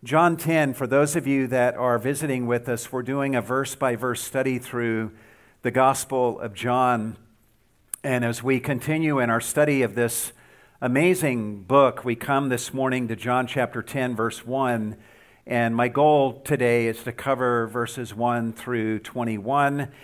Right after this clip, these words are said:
And the title of the message is A Victory Speech from the Good Shepherd.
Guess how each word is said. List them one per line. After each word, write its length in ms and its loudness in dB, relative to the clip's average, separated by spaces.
And 200 0
the 80 2
title 480 2
of 80 4
the 100 2
message 540 -2
is 640 0
A 100 0
Victory 600 0
Speech 640 -4
from 320 -4
the 80 -2
Good 260 -2
Shepherd. 680 -2